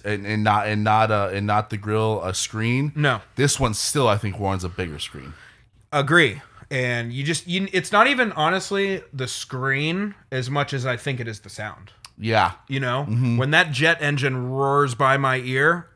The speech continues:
Speaker 2: I need to know, like, how deep that turbine goes.
Speaker 1: Yes.
Speaker 2: You know?
Speaker 1: Yes.
Speaker 2: So, uh, the cool part was, is that, um, so the U S Navy actually allowed the,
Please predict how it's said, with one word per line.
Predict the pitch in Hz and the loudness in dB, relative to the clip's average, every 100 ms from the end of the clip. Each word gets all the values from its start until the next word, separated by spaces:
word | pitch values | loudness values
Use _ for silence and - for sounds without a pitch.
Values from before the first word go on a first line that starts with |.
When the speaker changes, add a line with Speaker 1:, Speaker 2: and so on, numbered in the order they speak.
| 131 | -2
Speaker 2:
I | 139 | 0
need | 147 143 127 | 2 0 0
to | 139 | -2
know, | 131 135 127 117 | 0 0 0 0
like, | 110 107 101 - | -4 -6 -10 -14
how | - 127 | -4 -4
deep | 117 131 120 | -2 -6 -6
that | - 107 - | -6 -8 -4
turbine | 120 113 101 95 | -4 -2 -6 -8
goes. | 95 65 - - | -14 -18 -18 -12
Speaker 1:
Yes. | 101 104 - - - - - | -4 -4 -4 -6 -6 -10 -8
Speaker 2:
You | 127 | -6
know? | 113 123 | -4 -6
Speaker 1:
Yes. | 110 90 - | -2 -4 -4
Speaker 2:
So, | - - - 160 151 143 135 131 - | -8 -2 4 8 8 8 4 0 -4
uh, | 135 131 131 | 2 4 4
the | 135 | 0
cool | - 226 | 2 2
part | 220 175 151 | 8 8 8
was, | 143 139 135 | 4 4 2
is | 135 135 120 | -2 -2 0
that, | 131 131 127 127 - _ - - _ - | 2 4 4 0 -4 _ -20 -20 _ 0
um, | 131 123 120 113 110 110 - | 2 2 2 0 -4 -6 -6
so | - 147 135 127 127 | -2 2 2 2 -2
the | 127 127 | -4 -2
U | 156 | 2
S | 180 - | 2 2
Navy | 175 156 143 | 0 2 4
actually | 139 - 143 | 2 2 -2
allowed | 135 139 143 139 127 | 4 6 6 4 -2
the, | 120 | -6